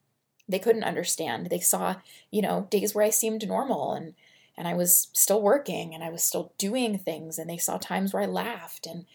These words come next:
then they would see that I would, you know, share that I was feeling suicidal or I was, um, you know, hadn't gotten out of bed for days or I'd been up all night crying and then come into work the next day.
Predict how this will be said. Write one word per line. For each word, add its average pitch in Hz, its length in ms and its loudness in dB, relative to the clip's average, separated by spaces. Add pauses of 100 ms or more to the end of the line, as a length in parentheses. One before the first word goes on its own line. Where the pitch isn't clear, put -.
(580)
then 190 240 4
they 190 100 4
would 190 160 2
see 190 260 2
that 190 140 4
I 185 140 2
would, 180 280 -2 (240)
you 196 120 -2
know, 180 200 -2
share 185 420 0
that 190 300 -4 (120)
I 180 300 -4
was 196 140 -2
feeling 190 360 -2
suicidal 202 640 2
or 151 160 -2
I 170 80 -6
was, 160 340 -2 (380)
um, 165 380 -12
you 190 120 -6
know, 170 100 -6
hadn't 180 380 -4
gotten 185 220 -4
out 180 80 -2
of 165 80 -8
bed 208 280 0
for 180 120 -4
days 156 400 -2
or 165 220 -6 (420)
I'd 175 100 -12
been 180 360 -2
up 180 160 0
all 190 140 -2
night 180 220 -4
crying 190 540 -2
and 165 100 -10
then 170 240 -12
come - 160 -6
into 180 140 -2
work 220 300 -2
the 175 60 -12
next 170 240 -8
day. 156 260 -10